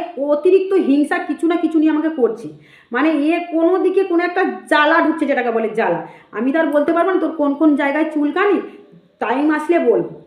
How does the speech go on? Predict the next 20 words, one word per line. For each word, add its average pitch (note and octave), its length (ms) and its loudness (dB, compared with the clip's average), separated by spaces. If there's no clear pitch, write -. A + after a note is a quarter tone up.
ঠিক D#4 140 4
আছে? A#3+ 400 -2
টাইম C#4 260 -2
আসলে D#4+ 240 0
বলবো। F#3 480 -2
তোর C4+ 320 2
জীবনে D#4 340 2
যে F4+ 80 0
তুই - 240 -2
কত A3 260 -4
মে-, A3+ 300 0
ছেলেদের D#4+ 420 0
জীবন F#4 260 2
নষ্ট E4 280 2
করেছিস, B3 500 0
কত D#4 340 -4
ছেলেদের D4+ 480 0
জীবনগুলোকে F4+ 640 2
নিয়ে D#4+ 160 6
খেলিয়েছিস, D4 680 4